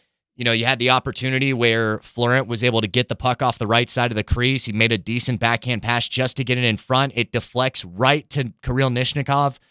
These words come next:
who's on the back doorstep. Rodebush didn't know where the puck was. He was able to get the paddle over to the right side as a desperation attempt, but Brendan Pepe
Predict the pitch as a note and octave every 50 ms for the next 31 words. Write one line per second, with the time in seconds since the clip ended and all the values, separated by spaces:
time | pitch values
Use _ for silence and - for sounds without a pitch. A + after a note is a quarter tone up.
0 | _ _ _ _ _ - C3 B2+ A#2 B2 A2+ C3 C#3 D3 C#3 A2+ - C#3+ C3+ B2
1 | - C3 C3 C#3 - - - D#3 D3 C3+ - _ _ F#2+ B2 D#3 E3+ F3+ F3+ E3
2 | - - E3+ D#3+ D#3+ D#3+ D#3 D3+ C#3 A#2 F#2+ A#2+ A2 - F2 D2 C#2+ - - A#2+
3 | B2 A#2+ B2+ D3+ C#3+ D3 C#3 C3+ C#3+ C3+ - - - - C3+ C3+ C#3+ D3+ D#3 C#3+
4 | C#3 D3 D3 D3 D3+ C#3 B2 A#2+ A2+ C3 C3+ C#3 C3+ - - - C3 C#3 C#3 C3+
5 | A2+ G#2+ G2 A#2 B2+ B2 - - A2+ A#2 C3 B2+ - C#3 B2+ - C3 C#3 C#3 C3
6 | - A2+ F#2 - A#2 B2 C3+ C3+ B2+ A2+ - A#2 B2+ - - C3 B2+ B2 A2+